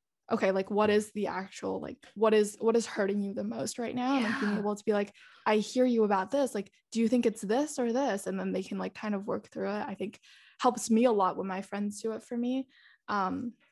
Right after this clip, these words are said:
Speaker 1: and then also helps, helps them a lot too. So that's also another thing we can, we're definitely
Speaker 2: No,
Speaker 1: hoping
Speaker 2: yeah.
Speaker 1: to touch on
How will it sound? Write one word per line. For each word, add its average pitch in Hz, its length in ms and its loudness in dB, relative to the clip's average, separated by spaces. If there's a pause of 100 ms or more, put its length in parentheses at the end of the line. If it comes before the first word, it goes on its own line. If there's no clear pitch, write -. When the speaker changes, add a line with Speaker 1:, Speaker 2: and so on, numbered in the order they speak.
(840)
Speaker 1:
and 220 120 0
then 214 100 2
also 214 280 -2
helps, - 540 -8
helps - 260 -8
them 202 180 -6
a 190 80 -4
lot - 280 -8
too. 247 380 -8
So 208 400 -4 (460)
that's 311 140 -4
also 294 220 2
another 202 260 2
thing 202 180 -4
we 196 120 0
can, 208 460 -2
we're 214 140 2
definitely 196 320 0
Speaker 2:
No, 247 100 -4
Speaker 1:
hoping 226 460 -2
Speaker 2:
yeah. 190 120 -6
Speaker 1:
to 220 340 -8 (100)
touch - 240 -6
on 214 260 -6